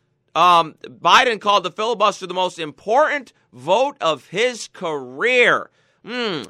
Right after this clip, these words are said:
Praising a Klansman while using what Democrats now call a Jim Crow relic to shut down the nomination of a black woman. Nothing more perfectly sums up Democrats' record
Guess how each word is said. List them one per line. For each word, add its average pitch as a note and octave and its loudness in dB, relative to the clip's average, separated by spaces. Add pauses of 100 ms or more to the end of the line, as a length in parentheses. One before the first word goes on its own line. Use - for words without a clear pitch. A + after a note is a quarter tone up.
(320)
Praising G3+ -2
a C3+ -4
Klansman A#3+ -4
while D3 0
using D#3+ -6
what C3+ -4
Democrats G#3+ -2
now E3 4
call F3+ -2
a A#2 -4
Jim F3+ -6
Crow G3+ 0
relic E3 0
to C#3+ -6
shut B3 -4
down A3+ -2
the G3+ -8
nomination G3+ -2
of E3+ -2
a A#2+ -2
black D#3 0
woman. D#4 -2 (500)
Nothing B3 -2
more G#3 0
perfectly F3+ -6
sums F3+ -6
up C#3+ -2
Democrats' E3 -4
record B2 -6